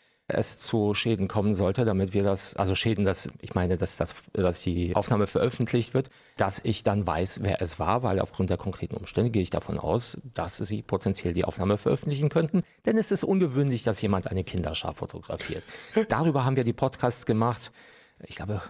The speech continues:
Speaker 1: hundertfünfundzwanzig bis hundertachtundzwanzig, nämlich zu,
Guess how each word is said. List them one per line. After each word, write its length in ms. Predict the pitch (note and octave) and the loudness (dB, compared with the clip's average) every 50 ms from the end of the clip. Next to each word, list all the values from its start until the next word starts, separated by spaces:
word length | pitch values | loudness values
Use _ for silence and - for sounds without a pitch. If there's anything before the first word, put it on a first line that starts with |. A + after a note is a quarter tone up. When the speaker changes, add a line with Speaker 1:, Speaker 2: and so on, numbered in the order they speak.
| - - - | -14 -8 -4
Speaker 1:
hundertfünfundzwanzig 1200 | - A#2+ B2+ A#2+ B2 - - - - - - - C3 B2+ A#2+ - C3 B2+ B2 A#2+ - C3 A#2 - | 0 2 2 2 2 0 -6 -10 -10 -4 0 0 2 2 0 0 0 0 0 0 0 -2 -2 0
bis 180 | - - - - | -2 -2 0 2
hundertachtundzwanzig, 920 | A#2+ A2+ A#2 G#2+ - - - C#3 A#2 - - C#3 C#3 C3+ - C#3 A#2+ - | 2 2 2 2 0 0 0 0 0 2 2 0 0 0 0 -2 0 2
nämlich 460 | C3+ B2 A#2 A#2+ A#2 A2 - - - - | 2 2 4 4 2 0 0 -4 -6 -4
zu, 480 | - - - G#2+ G#2 G#2 G2+ G2+ G2 | -4 0 2 2 4 4 4 2 2